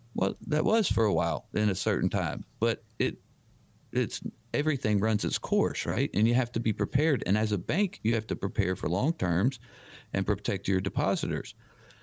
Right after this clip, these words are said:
Problem was they were investing in all these startups and all these little companies and all these high risk companies that are now in trouble and now having, are hurting and things, right? But where the S V B made their real mistake was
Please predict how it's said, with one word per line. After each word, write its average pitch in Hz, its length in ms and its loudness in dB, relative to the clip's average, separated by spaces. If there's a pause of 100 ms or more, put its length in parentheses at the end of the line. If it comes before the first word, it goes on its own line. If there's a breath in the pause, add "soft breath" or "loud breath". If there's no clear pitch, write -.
(220 loud breath)
Problem 175 320 2
was 104 200 2
they 104 140 2
were 104 80 4
investing 120 400 0
in 95 100 4
all 139 200 2
these 135 180 2
startups 113 600 0
and - 100 0
all 120 160 0
these 127 180 0
little 120 180 2
companies 98 600 0
and 87 180 2
all 120 180 0
these 110 200 0
high 110 240 -2
risk 107 400 -2
companies 82 600 0 (460)
that 87 140 0
are 85 100 4
now 123 240 0
in 98 100 0
trouble 87 460 0
and 90 80 2
now 92 160 2
having, 92 440 0
are 85 180 0
hurting 82 420 0
and 82 140 0
things, 85 280 0
right? 92 280 -2 (560 loud breath)
But 110 120 0
where 117 200 2
the 104 100 2
S 117 120 -2
V 117 120 2
B 104 220 2
made 101 240 2
their 98 120 2
real 135 280 2
mistake 90 560 0
was 95 320 0